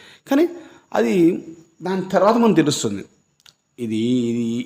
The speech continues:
ఇది దేవుడు ఇచ్చిన ఆలోచన. అందుకే దేవుడు, ఆ, మన జీవితంలో ఈ అపాయం రాకుండా కాపాడాడు. అందుకే దేవుడు మౌనంగా ఉన్నాడు, మనం కూడా మౌనంగా ఉండడం మంచిదైంది అని చెప్పి దేవుడు మనకు తర్వాత తెలియపరుస్తాడు.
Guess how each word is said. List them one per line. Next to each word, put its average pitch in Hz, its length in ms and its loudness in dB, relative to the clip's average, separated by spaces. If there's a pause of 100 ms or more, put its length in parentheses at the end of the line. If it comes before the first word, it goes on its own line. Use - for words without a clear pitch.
(100)
ఇది 120 180 -2
దేవుడు 139 360 6
ఇచ్చిన 123 220 -2
ఆలోచన. 110 380 0
అందుకే 120 600 2
దేవుడు, 110 580 2 (540)
ఆ, 101 420 -8 (140)
మన 110 160 -2
జీవితంలో 113 580 2
ఈ 113 180 2
అపాయం 117 360 2
రాకుండా 107 340 -4
కాపాడాడు. 101 600 0
అందుకే 110 560 0 (340)
దేవుడు 131 300 2
మౌనంగా 117 360 -4
ఉన్నాడు, 110 260 -6
మనం 110 240 -2
కూడా 123 120 4
మౌనంగా 113 380 0
ఉండడం 107 180 -4
మంచిదైంది 104 680 -2 (320)
అని 160 60 -2
చెప్పి 190 140 2
దేవుడు 202 300 0
మనకు 208 160 -8
తర్వాత 190 280 -4
తెలియపరుస్తాడు. 180 760 -10